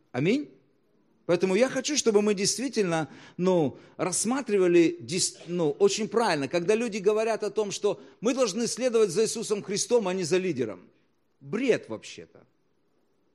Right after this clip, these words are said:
Друзья, нормальный лидер никогда не скажет: "Следуй за мной". Он говорит: "Следуй за мной,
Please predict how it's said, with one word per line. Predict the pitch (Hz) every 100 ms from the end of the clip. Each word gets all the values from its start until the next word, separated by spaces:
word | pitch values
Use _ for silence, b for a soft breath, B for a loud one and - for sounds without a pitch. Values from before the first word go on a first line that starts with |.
| _ _ 127
Друзья, | 151 170 147 107 85 _ _ _ _ _ _
нормальный | - 233 285 277 254
лидер | 269 277 185
никогда | 196 214 202 247
не | 220
скажет: | - 220 170 165
"Следуй | 180 190 180
за | 160
мной". | 165 147 104 - _ _ _ _ _ _ _ -
Он | 165
говорит: | 185 170
"Следуй | 185 269 285
за | 202 240
мной, | 233 302 262 123